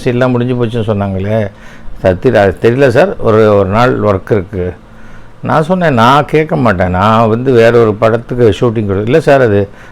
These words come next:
சின்ன கம்பெனி தானே, சொல்லுங்க." நான், "சின்ன கம்பெனின்னா கூட அவங்க நம்ம தேசத்துல அடிச்ச ரூபா நோட்டை தான் கொடுக்குறாங்க பேமெண்ட்டா,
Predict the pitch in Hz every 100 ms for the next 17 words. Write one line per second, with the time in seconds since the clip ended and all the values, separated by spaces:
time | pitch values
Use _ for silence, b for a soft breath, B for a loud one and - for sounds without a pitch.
0 | - - 156 139 131 123 120 110 110 92
1 | - 107 110 98 95 82 - 147 156 147
2 | 135 127 123 123 113 139 175 B B B
3 | - 107 117 117 110 120 117 113 135 143
4 | 139 123 110 92 107 98 107 117 117 107
5 | 104 85 98 82 B B B - 101 107
6 | 104 92 98 92 82 98 98 92 87 92